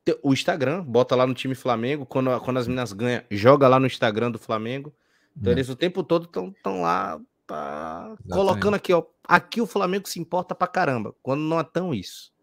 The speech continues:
Speaker 2: É, porque tem, tem uma diferença grande, sabe? Quando você tem um São Paulo que, ah, ah, tem as jogadoras boas, mas você não, não mexe com a, com a torcida. Gente, basta você ver, é, <laughs> o Morumbi, ele, ele, ele, ele,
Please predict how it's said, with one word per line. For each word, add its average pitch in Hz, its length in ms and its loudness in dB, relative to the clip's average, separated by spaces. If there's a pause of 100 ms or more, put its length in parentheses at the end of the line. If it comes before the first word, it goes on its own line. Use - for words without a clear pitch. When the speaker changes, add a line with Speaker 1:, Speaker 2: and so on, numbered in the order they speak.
(600)
Speaker 2:
É, 170 80 0
porque - 180 -6
tem, 147 180 -4
tem 147 100 -2
uma 165 120 -4
diferença 135 520 -2
grande, 92 380 0
sabe? 98 280 -2
Quando 98 240 -4
você 104 120 -4
tem 113 120 -4
um 113 80 -2
São 110 220 -4
Paulo 95 380 2
que, 95 200 0
ah, 98 300 4 (300)
ah, 92 100 -2
tem 127 260 0
as 131 120 0
jogadoras 131 480 4
boas, 92 400 2
mas 104 180 0
você 117 380 2
não, 120 240 2
não 113 320 2
mexe 135 340 0
com 113 100 -2
a, 107 60 0
com - 320 -10
a 98 60 4
torcida. 98 560 -4 (440)
Gente, 160 300 -2
basta 113 260 4
você 151 140 0
ver, 104 480 2
é, 113 500 0 (140)
<laughs> - 320 -20
o 107 60 -2
Morumbi, 110 360 4
ele, 107 180 4
ele, 123 120 -2
ele, 104 500 0
ele, 87 400 -4